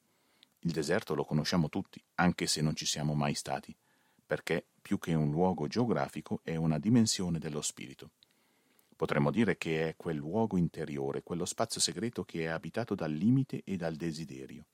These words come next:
e spesso, come si vedrà, dalla tentazione. I desideri sono immagini rovesciate della nostra finitezza. Quanto più ci si sente poveri, tanto più si è portati a desiderare, a proiettare cioè la nostra condizione su un futuro diverso.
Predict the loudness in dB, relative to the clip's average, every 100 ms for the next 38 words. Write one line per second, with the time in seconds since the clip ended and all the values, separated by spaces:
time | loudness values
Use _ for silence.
0 | _ _ _ _ -4 0 2 4 2 2
1 | 2 2 0 -4 -4 -4 -6 -2 0 0
2 | -2 -4 -4 -6 -8 -8 -8 -10 _ _
3 | _ _ _ _ _ _ _ _ 0 4
4 | 6 4 0 -2 0 4 6 8 6 4
5 | 4 6 6 4 -2 0 0 0 0 0
6 | 0 0 0 -4 -8 0 2 0 -6 -14
7 | -16 -16 _ _ _ _ _ _ _ 0
8 | 0 -4 -4 -2 -2 0 2 0 -2 0
9 | 2 2 -2 -10 _ _ 2 2 2 -2
10 | -2 0 0 0 -2 -2 -4 -2 -2 -2
11 | -4 -4 -4 -2 -4 -6 -8 -6 -2 0
12 | 0 -2 -4 -4 -4 0 2 4 4 2
13 | -2 -8 0 0 0 -2 2 2 2 0
14 | -2 -4 -6 0 0 2 0 -2 -4 -10